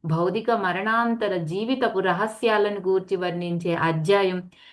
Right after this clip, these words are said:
ఈ పుస్తకంలోని ఎన్నో అద్భుతమైన అధ్యాయాల్లో ఒకటి అని బొలీవియాకి చెందిన లా పాజ్ అనే ఆయన ఈ విధంగా వర్ణించాడండి. భౌతికపు మరణాంతర జీవిత రహస్యాల గురించి వర్ణించే అధ్యాయం అని, ఎన్నో అద్-,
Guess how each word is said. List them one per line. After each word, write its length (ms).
ఈ 80
పుస్తకంలోని 800
ఎన్నో 360
అద్భుతమైన 800
అధ్యాయాల్లో 880
ఒకటి 480
అని 360
బొలీవియాకి 760
చెందిన 340
లా 300
పాజ్ 380
అనే 220
ఆయన 460
ఈ 100
విధంగా 360
వర్ణించాడండి. 840
భౌతికపు 580
మరణాంతర 680
జీవిత 360
రహస్యాల 680
గురించి 400
వర్ణించే 480
అధ్యాయం 580
అని, 320
ఎన్నో 380
అద్-, 320